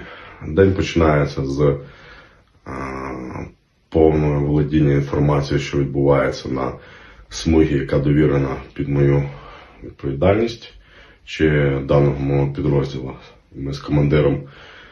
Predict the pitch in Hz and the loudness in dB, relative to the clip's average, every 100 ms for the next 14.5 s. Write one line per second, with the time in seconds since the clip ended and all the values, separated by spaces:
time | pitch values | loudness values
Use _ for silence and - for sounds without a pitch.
0 | - - _ _ _ - - 69 73 - | -20 -20 _ _ _ -20 -14 -10 -10 -6
1 | 73 - 95 104 101 92 - - - - | -6 0 2 2 0 -2 -6 -14 -16 -16
2 | - - - - - - 73 71 71 - | -16 -18 -20 -20 -20 -10 -2 0 0 -4
3 | - 71 92 - - - - - - - | -4 2 2 2 -4 -10 -20 -20 -16 -2
4 | 78 76 76 73 71 - 71 69 69 71 | 0 0 0 0 0 0 -2 -2 0 0
5 | - 107 104 85 80 - - 76 73 78 | 2 0 0 -2 -4 -8 -4 -2 2 4
6 | 80 76 71 76 76 78 110 113 107 - | 4 4 4 4 4 4 4 2 0 -2
7 | - - - - 76 76 73 71 67 71 | -4 -10 -12 -4 0 2 2 0 0 0
8 | 69 67 69 - - - - - - 65 | 0 0 -2 -6 -18 -20 -20 -12 -4 -4
9 | 60 - - 82 90 - - - _ - | -4 -8 -8 -8 -10 -10 -12 -14 _ -20
10 | - - - - - - - - _ 78 | -20 -20 -20 -20 -20 -20 -20 -20 _ -10
11 | 76 85 80 80 78 76 76 76 78 76 | 2 4 6 6 4 2 2 2 0 0
12 | 71 78 80 78 92 87 - - - - | 0 0 0 2 2 2 -2 -12 -16 -16
13 | - 73 71 - 82 - 78 76 76 - | -4 0 2 0 -2 2 4 4 2 4
14 | 107 92 80 71 69 | 4 6 4 4 2